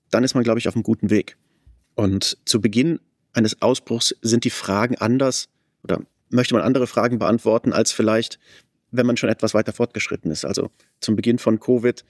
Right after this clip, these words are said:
haben wir darüber nachgedacht, wie, wie können wir möglichst schnell verhindern, dass wir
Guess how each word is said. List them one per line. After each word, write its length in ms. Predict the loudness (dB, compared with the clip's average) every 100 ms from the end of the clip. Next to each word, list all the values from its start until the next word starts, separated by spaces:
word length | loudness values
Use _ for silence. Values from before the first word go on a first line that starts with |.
| _ _ _ _ _ -6
haben 160 | 0
wir 80 | 2
darüber 260 | 2 2 2
nachgedacht, 520 | 2 0 -2 -2 -2
wie, 140 | -4 -2
wie 140 | -2
können 180 | 0 2
wir 80 | 2
möglichst 500 | 2 0 0 -2 -2
schnell 240 | 0 0
verhindern, 580 | 0 0 2 0 0 -2 _ _ _ _ _ 0
dass 260 | 0 2
wir 320 | 0 2 0